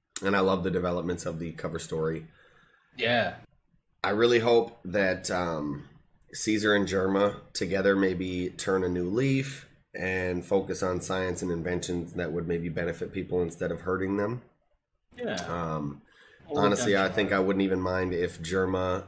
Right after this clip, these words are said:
Speaker 1: and Caesar kinda became a part of the Straw Hat Grand Fleet after some redemptive, you know, inventions or something like that. I think it could,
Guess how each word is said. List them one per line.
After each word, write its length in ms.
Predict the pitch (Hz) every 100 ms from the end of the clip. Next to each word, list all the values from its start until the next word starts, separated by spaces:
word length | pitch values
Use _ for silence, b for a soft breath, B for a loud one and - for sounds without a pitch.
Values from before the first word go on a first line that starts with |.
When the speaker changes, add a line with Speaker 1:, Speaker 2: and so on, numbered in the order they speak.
| -
Speaker 1:
and 420 | 82 85 85 82
Caesar 520 | - 98 95 92 90 90
kinda 280 | 92 87
became 340 | 85 85 95 85
a 60 |
part 260 | 78 92 90
of 80 | 82
the 60 | 85
Straw 300 | - 87 82
Hat 260 | 87 78
Grand 280 | 90 92 82
Fleet 460 | - 113 113 113 - _ _ _ _ -
after 300 | 95 92 92
some 500 | - 87 87 85 - 87
redemptive, 840 | 95 92 92 90 101 95 92 - _ _ _ _
you 100 | 98
know, 140 | 87 85
inventions 520 | 82 90 82 82 80
or 60 |
something 300 | 82 90 80
like 220 | 82 80 80
that. 360 | 82 85 - B B B B B - _ - - _ -
I 80 | 113
think 160 | 117 101
it 60 |
could, 200 | 101 104